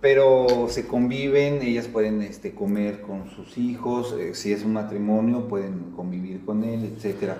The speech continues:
Al llegar a los tres años, eh, se va al, eh, trabajo social, por eso es muy importante el trabajo social, hace el vínculo con la familia para saber si van a sacar a, al, al niño, al menor.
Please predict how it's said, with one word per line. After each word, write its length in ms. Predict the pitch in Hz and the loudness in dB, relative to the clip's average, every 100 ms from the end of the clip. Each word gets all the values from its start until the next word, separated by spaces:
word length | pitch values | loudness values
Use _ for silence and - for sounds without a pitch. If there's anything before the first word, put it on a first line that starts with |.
| - | -6
Al 180 | 107 110 | -4 -2
llegar 180 | 117 131 | 2 2
a 40 | |
los 100 | 147 | 0
tres 220 | - 196 - | -2 -2 -2
años, 400 | 202 180 220 - - _ _ - - _ | -4 -4 -6 -12 -20 _ _ -20 -20 _
eh, 260 | 110 107 104 | 0 0 0
se 400 | 104 - 107 104 | -4 2 4 4
va 360 | 110 113 117 | 0 -2 -2
al, 200 | 117 107 | -2 -4
eh, 240 | 98 87 87 | -4 -8 -8
trabajo 300 | - 107 113 | -2 -2 -4
social, 460 | 120 - 123 117 - | -8 -4 -2 -2 -4
por 100 | 107 | -6
eso 100 | 104 | -4
es 60 | |
muy 120 | 110 | -2
importante 340 | 113 95 92 98 | -2 -4 -8 -12
el 60 | |
trabajo 240 | 101 98 101 | -10 -10 -10
social, 400 | 113 110 117 107 | -14 -8 -8 -8
hace 160 | 104 104 | -10 -8
el 220 | 101 92 | -8 -6
vínculo 560 | 98 104 104 101 101 | -4 -4 -4 -6 -6
con 100 | 104 | -6
la 80 | 104 | -8
familia 420 | 107 113 104 107 | -6 -6 -6 -6
para 200 | 107 90 | -8 -10
saber 260 | 87 90 90 | -10 -12 -12
si 140 | - 87 | -14 -14
van 160 | 90 | -12
a 80 | 87 | -12
sacar 400 | 85 - 76 78 | -16 -18 -14 -12
a, 800 | 76 - - - - - - - | -14 -16 -20 -20 -20 -20 -20 -16
al, 240 | 85 82 - | -12 -12 -10
al 180 | 90 101 | -4 0
niño, 300 | 110 107 110 | 2 2 0
al 100 | 95 | -6
menor. 440 | 95 110 123 - | -2 0 0 -4